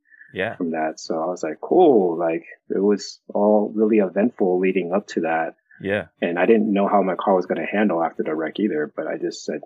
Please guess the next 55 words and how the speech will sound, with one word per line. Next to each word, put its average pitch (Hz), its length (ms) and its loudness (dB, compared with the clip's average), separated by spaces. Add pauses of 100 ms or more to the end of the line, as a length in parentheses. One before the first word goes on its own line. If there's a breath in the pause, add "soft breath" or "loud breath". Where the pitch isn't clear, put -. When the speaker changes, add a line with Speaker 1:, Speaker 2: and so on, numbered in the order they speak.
(100)
Speaker 2:
I - 140 -12
just - 220 -20
had 80 140 -10
that 156 140 -6
same - 220 -8
mentality, 80 360 -8
like, 76 180 -12
"Dude, 78 160 -10
just - 240 -14
go. 85 340 -6
Like, 95 100 -8
Speaker 1:
Yeah. 95 80 2
Speaker 2:
it's - 120 -6
already - 220 -10
messed 80 260 -12
up. 85 180 -4
Just - 160 -10
Speaker 1:
Yeah. 98 60 2
Speaker 2:
charge 82 240 -2
it. - 80 -10 (180)
You 98 120 -4
Speaker 1:
Yeah. 95 80 2
Speaker 2:
know, 85 240 -10
whatever 87 320 -8
happens, 90 340 -8
happens." 92 420 -12 (140)
Speaker 1:
Yeah. 101 160 0
Speaker 2:
So 82 160 -6 (640 loud breath)
luckily 90 340 -2
it 78 80 -6
still 78 400 -4
held 78 180 -6
up 95 160 -4
okay. 82 340 -4
And, 80 280 -10 (120)
you - 80 -10
know, 80 160 -12
we 78 180 -14
drove 85 260 -6
it, 85 160 -10 (260)
I - 80 -8
drove 87 220 -8
it 85 100 -8 (200)
well 82 240 -6
enough 82 220 -10
to 80 180 -14 (380)
get - 160 -4
the 80 80 -6
win. 87 380 -2 (380 loud breath)
Speaker 1:
That 98 60 -10
was 90 100 -8
awesome. 95 300 -6
Speaker 2:
So 82 240 0
that 117 180 6
was, - 340 -4